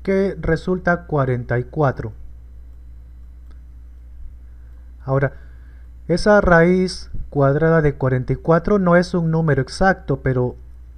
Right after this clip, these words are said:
se le puede descomponer a este cuarenta y cuatro así. A ver, dos números que multiplicados te dé cuarenta y cuatro y que uno de ellos tenga raíz cuadrada exacta,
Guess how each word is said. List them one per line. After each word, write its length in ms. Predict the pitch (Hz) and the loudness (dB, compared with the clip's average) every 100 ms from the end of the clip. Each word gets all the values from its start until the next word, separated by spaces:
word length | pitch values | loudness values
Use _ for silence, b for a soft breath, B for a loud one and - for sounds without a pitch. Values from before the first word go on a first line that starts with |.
| - - - | -20 -20 -18
se 300 | - 156 143 | -6 -2 0
le 120 | 143 | 0
puede 460 | 180 185 196 190 - | 0 0 2 0 -2
descomponer 1040 | 139 127 - 135 127 - 143 196 185 - - | -2 -2 -6 -6 -6 -6 -2 0 6 6 6
a 180 | 120 | -4
este 540 | 131 139 - - - 127 | -2 -4 -8 -18 -10 -8
cuarenta 360 | - 123 113 | -4 -6 -6
y 40 | 139 | -6
cuatro 320 | 185 190 139 | 0 0 0
así. 280 | 127 185 - - - - b b b b b | -4 -6 -6 -18 -20 -20 b b b b b
A 80 | - | -6
ver, 220 | 127 139 | -4 -2
dos 220 | 143 202 202 | 0 2 2
números 420 | 214 208 202 - | 2 2 2 0
que 80 | 175 | 0
multiplicados 880 | 151 143 - 156 - 190 180 180 | 0 -2 -2 -2 0 2 4 2
te 100 | - | 0
dé 140 | 151 160 | -2 0
cuarenta 340 | 165 151 139 | 2 2 0
y 40 | 143 | -4
cuatro 500 | 160 160 - 160 - | 0 0 0 -6 -4
y 80 | 147 | -8
que 180 | 135 139 | 0 0
uno 280 | 151 170 156 | 2 2 2
de 120 | 151 | 2
ellos 240 | 160 147 | 2 0
tenga 300 | - 147 147 | 0 -2 6
raíz 320 | 143 135 139 - | 6 6 2 -4
cuadrada 520 | - 131 127 139 135 | -4 -2 0 0 -2
exacta, 580 | 131 - 139 - 135 | -2 -2 -2 -2 -8